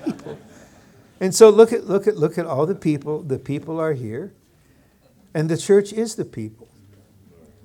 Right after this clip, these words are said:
And the church is practical. It's physical. It assembles. We, we serve together.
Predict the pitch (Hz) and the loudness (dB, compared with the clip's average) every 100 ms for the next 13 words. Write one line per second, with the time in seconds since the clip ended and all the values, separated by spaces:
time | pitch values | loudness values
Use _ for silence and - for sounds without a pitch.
0 | _ _ _ 135 139 151 - 180 185 180 | _ _ _ -4 -2 -2 0 0 -2 -8
1 | - 214 226 - 117 110 104 107 - - | -4 -4 -4 -10 -14 -12 -14 -14 -10 -6
2 | 214 - - - - - _ _ _ _ | -6 -8 -12 -16 -18 -20 _ _ _ _
3 | - 131 147 - 208 214 165 104 98 95 | -8 -2 -2 -2 -4 -4 -8 -12 -16 -20
4 | - - - _ _ _ _ _ _ _ | -20 -20 -20 _ _ _ _ _ _ _
5 | _ _ - 131 139 147 151 - 220 214 | _ _ -6 -4 -2 -2 -4 2 2 2
6 | 214 131 110 104 101 90 | -2 -8 -8 -10 -12 -20